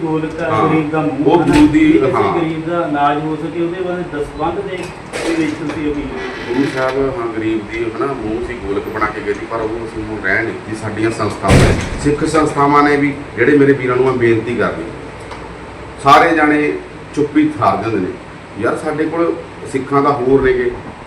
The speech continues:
Speaker 2: ਹੋਰ ਸੰਸਥਾਵਾਂ ਨੇ, ਅਹ, ਕ੍ਰਿਸਚਨ ਨੇ ਜਾਂ ਆਪਣੇ ਉਹ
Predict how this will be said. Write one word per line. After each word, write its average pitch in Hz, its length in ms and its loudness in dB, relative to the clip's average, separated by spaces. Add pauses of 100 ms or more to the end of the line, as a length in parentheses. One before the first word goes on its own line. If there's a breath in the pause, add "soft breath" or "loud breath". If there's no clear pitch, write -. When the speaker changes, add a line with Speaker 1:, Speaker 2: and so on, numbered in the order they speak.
(140)
Speaker 2:
ਹੋਰ 123 200 2
ਸੰਸਥਾਵਾਂ 123 480 0
ਨੇ, 117 100 0
ਅਹ, 117 220 -2
ਕ੍ਰਿਸਚਨ 135 420 0
ਨੇ 127 160 4 (720)
ਜਾਂ 131 160 6 (480)
ਆਪਣੇ 127 320 2 (320)
ਉਹ 117 760 2